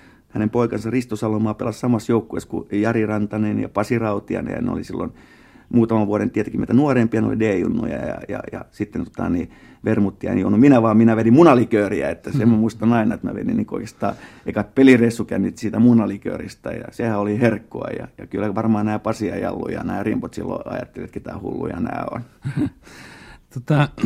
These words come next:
Speaker 2: n-, nyt jos ajattelee sitä nappulatouhua, siis nappulafutista siihen aikaan,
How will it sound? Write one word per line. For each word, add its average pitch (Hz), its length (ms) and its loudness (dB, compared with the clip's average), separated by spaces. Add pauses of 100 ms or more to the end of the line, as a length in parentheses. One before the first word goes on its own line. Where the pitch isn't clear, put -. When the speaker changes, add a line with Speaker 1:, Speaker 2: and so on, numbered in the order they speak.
(320)
Speaker 2:
n-, 135 60 0 (140)
nyt 175 160 4
jos 156 140 -2
ajattelee 139 520 0
sitä 131 420 -2 (260)
nappulatouhua, 101 960 2
siis 95 160 -4
nappulafutista 92 880 -2 (200)
siihen 87 380 -4
aikaan, 87 400 -10